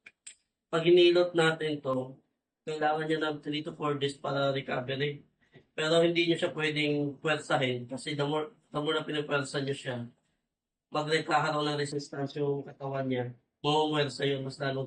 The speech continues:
titigas. Kasi ilalagay ng katawan niya yung sa stress level, yung mga muscle na yun. So, yung, pag na, nadurog nyo na, sagmitan nyo lang.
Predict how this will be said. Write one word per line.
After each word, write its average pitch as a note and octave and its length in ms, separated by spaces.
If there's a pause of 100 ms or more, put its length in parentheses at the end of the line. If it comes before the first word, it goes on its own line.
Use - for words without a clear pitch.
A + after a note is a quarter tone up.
titigas. C3+ 720 (240)
Kasi D3+ 240
ilalagay C#3+ 400
ng C#3 160
katawan C#3 320
niya C3+ 240
yung C3 80
sa C#3 160
stress C3+ 320
level, C3+ 400
yung C3 240
mga C3+ 80
muscle C3 400
na B2+ 60 (100)
yun. B2+ 80 (560)
So, - 80
yung, D3+ 400 (160)
pag D#3+ 240
na, F3 560
nadurog E3 480
nyo D#3 160
na, C#3 80
sagmitan E3 560
nyo G3 160
lang. F#3 160